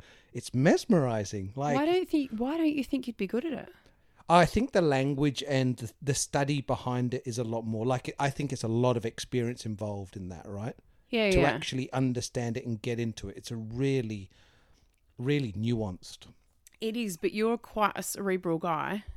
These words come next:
Speaker 1: Mm.
Speaker 2: and you do have a strong grasp of language, and I think in the right setting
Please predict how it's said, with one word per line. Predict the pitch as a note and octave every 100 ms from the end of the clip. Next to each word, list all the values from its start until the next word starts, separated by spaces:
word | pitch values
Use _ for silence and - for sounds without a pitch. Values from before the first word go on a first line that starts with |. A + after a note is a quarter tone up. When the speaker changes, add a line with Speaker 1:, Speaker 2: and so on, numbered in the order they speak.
| - -
Speaker 1:
Mm. | F#3
Speaker 2:
and | F3+ F3 F3 E3+ - -
you | F#3
do | F3 F#3
have | F#3+
a | F#3
strong | - F3+ D#3+ D#3+ D#3+ _ _ _ _ _ _
grasp | - E3 D#3+ E3 -
of | E3+ F3
language, | D3+ D#3 D#3+ F3+ A3 G#3+ - - -
and | F#3 F3 E3 E3+ E3+ E3+ E3 - _ _ _ _ _ _ -
I | F#3
think | A3+ - E3+ D3+ - - _ _
in | F3
the | E3+
right | E3 D#3+ D#3+ - _
setting | - - F3+ F3 - A#3